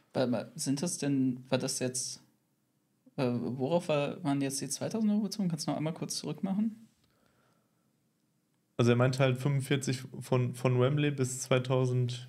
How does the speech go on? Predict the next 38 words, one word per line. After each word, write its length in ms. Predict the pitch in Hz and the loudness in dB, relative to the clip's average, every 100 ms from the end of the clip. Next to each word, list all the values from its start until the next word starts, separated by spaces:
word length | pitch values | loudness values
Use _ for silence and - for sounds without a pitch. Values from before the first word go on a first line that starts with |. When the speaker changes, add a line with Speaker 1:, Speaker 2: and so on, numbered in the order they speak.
| - | -2
Speaker 2:
jetzt 260 | 139 165 | -2 0
oder 180 | - 180 | 2 2
so. 200 | 170 170 | 4 2
Also 160 | 143 123 | 2 2
ich 100 | 123 | 2
glaube, 540 | 131 123 123 120 117 - - - | 2 4 4 4 0 -4 -6 0
der, 140 | 113 113 - - | 0 -2 -4 -2
der 80 | 117 | 0
Typ 180 | 127 | 0
labert 420 | 117 117 120 120 127 | 2 2 4 2 0
halt, 120 | 123 | 0
dass 160 | 120 | -2
es 160 | 117 - | -2 0
halt 100 | 110 | 2
einfach 300 | 113 113 117 | 0 0 -2
teurer 340 | 120 113 110 | 2 0 0
geworden 360 | 107 104 107 107 | -2 0 0 0
ist. 200 | 127 127 | -4 -2
Speaker 1:
Weil, 320 | 143 139 135 - - | 2 2 2 -2 -2
also 200 | 143 143 | 0 2
so, 360 | 135 131 120 117 - _ _ _ _ _ _ _ _ _ _ | 2 2 0 -4 -14 _ _ _ _ _ _ _ _ _ _
also 200 | 135 131 | 0 2
so 120 | 131 | 2
wie 40 | 135 | 0
ich 100 | 131 | 2
das 180 | 175 180 | 2 0
mitbekommen 460 | 180 175 - 160 | -2 -2 0 2
hab, 180 | 151 - | 0 0
gibt's 220 | 147 - | -6 -4
ja 80 | 143 | -2
jetzt 220 | 139 - | -2 0
nur 100 | 143 | 2
noch 180 | 147 143 | 2 0
personalisierte 1160 | 156 135 131 127 127 123 127 123 123 107 120 147 - _ - | -2 0 2 2 2 0 0 0 -4 -4 -4 -8 -16 _ -6
Tickets, 560 | 127 - 135 - - - | -4 -4 -6 -6 -4 0
ne? 320 | 139 185 214 | 2 2 2
Und 560 | 143 139 135 - - | 2 0 -2 -10 -4
da, 100 | 127 | -4